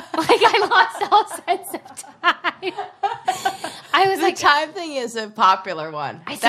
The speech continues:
Speaker 2: That's happened to me
Speaker 1: to
Speaker 2: before.
Speaker 1: myself, "I gotta
Speaker 2: The
Speaker 1: get
Speaker 2: first
Speaker 1: up.
Speaker 2: time I
Speaker 1: Even
Speaker 2: was
Speaker 1: though I'm still peeing right now, I should get up because Adam's gonna wonder why I'm in here so long."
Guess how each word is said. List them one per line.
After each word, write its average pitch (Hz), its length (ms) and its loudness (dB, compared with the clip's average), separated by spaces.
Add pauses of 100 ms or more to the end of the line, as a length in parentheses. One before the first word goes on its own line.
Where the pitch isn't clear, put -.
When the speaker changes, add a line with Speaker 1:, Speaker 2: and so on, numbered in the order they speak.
Speaker 2:
That's 240 100 -6
happened 190 320 0
to 165 60 -10
me 160 140 -10
Speaker 1:
to 147 80 -14
Speaker 2:
before. 196 260 -8
Speaker 1:
myself, 254 540 -6
"I 254 160 -4
gotta 247 240 -2
Speaker 2:
The - 60 -4
Speaker 1:
get 220 120 -2
Speaker 2:
first 202 160 2
Speaker 1:
up. - 40 -4
Speaker 2:
time 160 260 -8
I 147 140 -4
Speaker 1:
Even 143 60 -4
Speaker 2:
was 277 100 -4
Speaker 1:
though 277 100 -4
I'm 254 120 -6
still 269 200 -8
peeing 302 300 -8
right 240 160 -8
now, 220 120 -8
I 226 140 -6
should 254 300 -6
get 254 120 -4
up 320 180 0
because 254 240 -10
Adam's 302 380 -10
gonna 254 200 -6
wonder 233 260 -4
why 254 140 -4
I'm 277 120 -6
in 320 100 -4
here 381 160 -6
so 285 180 -2
long." 240 320 -2